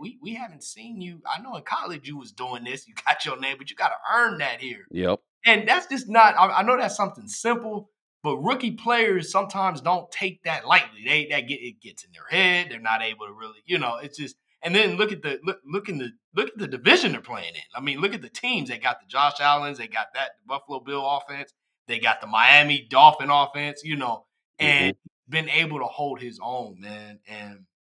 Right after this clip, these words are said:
Speaker 1: yeah, here we, again, here we are, week sixteen, and he, he's, he's one of the best, if not the best right now. I, I
Speaker 2: Right,
Speaker 1: think he,
Speaker 2: yes.
Speaker 1: I, I think he's the best right now, bro.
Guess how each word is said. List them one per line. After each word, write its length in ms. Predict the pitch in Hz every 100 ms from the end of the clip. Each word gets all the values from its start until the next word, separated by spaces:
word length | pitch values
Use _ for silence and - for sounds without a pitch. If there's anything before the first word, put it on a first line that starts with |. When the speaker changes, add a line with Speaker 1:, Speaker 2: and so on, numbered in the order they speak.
| _
Speaker 1:
yeah, 260 | 120 156 113
here 180 | 110 135
we, 120 | 156
again, 400 | 117 117 151 107
here 100 | 135
we 180 | 143 139
are, 260 | 147 127
week 140 | 127 135
sixteen, 720 | - 131 - 151 156 135 117 _ _ _ _ _ _ _
and 260 | - 120 117
he, 140 | 123 143
he's, 400 | 123 139 127 113
he's 380 | 123 127 127 - _
one 200 | - 127
of 100 | 156
the 60 | -
best, 480 | - 147 202 - -
if 140 | 139
not 260 | 120 196 -
the 60 | -
best 360 | - 277 -
right 220 | 220 -
now. 140 | - 87 - _ _ -
I, 120 | 117
I 40 |
Speaker 2:
Right, 180 | 101 113
Speaker 1:
think 80 | 98 _
he, 80 | 110
Speaker 2:
yes. 260 | 110 82 - _ _ _ _ _ -
Speaker 1:
I, 200 | 120 117
I 40 | 156
think 160 | -
he's 100 | 277
the 80 | 247
best 300 | 139 240 -
right 200 | 151 123
now, 180 | 117 104
bro. 180 | 101